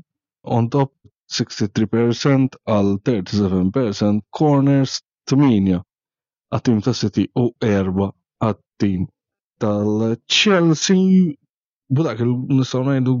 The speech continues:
dil-parti ta' tim ta' City għadda l-finali għal darba oħra. U għal sena oħra ta' min jgħid il-finali ħaterġa' tkun mat-tim tal-United, ġifieri għandna derby oħra.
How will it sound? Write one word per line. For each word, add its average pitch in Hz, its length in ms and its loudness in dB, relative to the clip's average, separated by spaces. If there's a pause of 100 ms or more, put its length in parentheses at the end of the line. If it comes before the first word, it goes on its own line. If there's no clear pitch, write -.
(100)
dil-parti 117 600 -2 (140)
ta' 123 240 -2
tim 107 240 -2
ta' 110 160 -4
City 117 380 -2 (140)
għadda 104 420 -2
l-finali 107 580 -2
għal 104 160 -2
darba 101 320 -2
oħra. 104 200 -2 (520)
U 160 140 2
għal 104 180 0
sena 110 300 2
oħra 127 180 2
ta' 139 80 2
min 104 160 -2
jgħid 123 320 0
il-finali 120 560 -2
ħaterġa' 107 400 -2
tkun 107 240 -4
mat-tim 101 400 -4
tal-United, 131 560 -2
ġifieri 107 300 -2
għandna 104 260 -2
derby 113 400 0
oħra. 110 320 -2